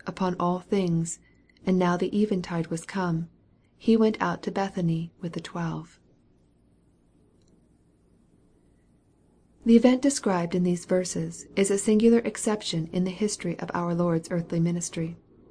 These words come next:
Generally speaking, we see Jesus withdrawing himself from public notice,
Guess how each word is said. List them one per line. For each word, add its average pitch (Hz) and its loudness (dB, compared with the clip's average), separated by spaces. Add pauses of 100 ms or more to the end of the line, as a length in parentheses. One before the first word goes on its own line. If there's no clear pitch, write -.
(720)
Generally 247 6
speaking, 170 0 (200)
we 208 6
see 214 4
Jesus 196 4
withdrawing 185 0
himself 165 -2
from 175 -2
public 170 -2
notice, 165 -2